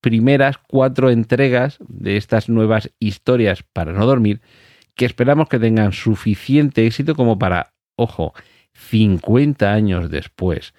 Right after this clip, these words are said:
de que se iniciara estas historias para no dormir en televisión española,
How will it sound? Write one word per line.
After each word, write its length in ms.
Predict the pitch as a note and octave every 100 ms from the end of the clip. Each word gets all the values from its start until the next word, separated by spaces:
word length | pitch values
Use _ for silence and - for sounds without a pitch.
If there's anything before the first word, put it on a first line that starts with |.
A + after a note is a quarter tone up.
| - _ _
de 220 | - F#2
que 140 | - F2
se 200 | - E2+
iniciara 720 | D#2 D2 - F#2+ D#2 A#1+ -
estas 560 | - - - C#2+ D2 F2+
historias 400 | - A2 G2+ F2
para 240 | F#2 F2
no 80 | G#2
dormir 340 | F2+ E2+ E2 - - - -
en 80 | E2
televisión 340 | D2 D2+ A2+
española, 420 | C3 F2 E2+ G#2